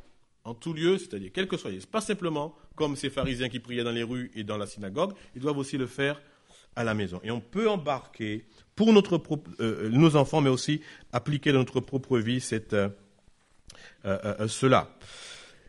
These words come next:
Et puis, euh, troisième point, donc, euh, l'importance de, euh, du, du culte de famille,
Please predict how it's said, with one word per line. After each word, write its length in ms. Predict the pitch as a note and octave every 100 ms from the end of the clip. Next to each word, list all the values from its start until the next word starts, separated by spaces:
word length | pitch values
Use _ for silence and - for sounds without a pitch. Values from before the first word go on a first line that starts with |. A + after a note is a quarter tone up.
| _ - -
Et 80 | F3
puis, 380 | G#3+ G#3+ F#3+ -
euh, 160 | D#3
troisième 720 | D3 A3+ G3+ F3+ E3+ E3+ D3 C#3 -
point, 260 | E3+ G3+
donc, 280 | E3 D3+ -
euh, 80 | B2+ -
l'importance 1080 | C#3 D#3 D#3 D#3+ E3+ E3 - - - - _
de, 560 | G#2+ G#2 B2 B2 A#2+ - - - C2+
euh, 220 | C2+ F2+
du, 220 | G2 F#2+
du 360 | G2 G#2+ G#2+ G2+
culte 280 | - C#3 C3+
de 140 | A2+
famille, 560 | A2+ - A#2 C3+ D3+ D#3+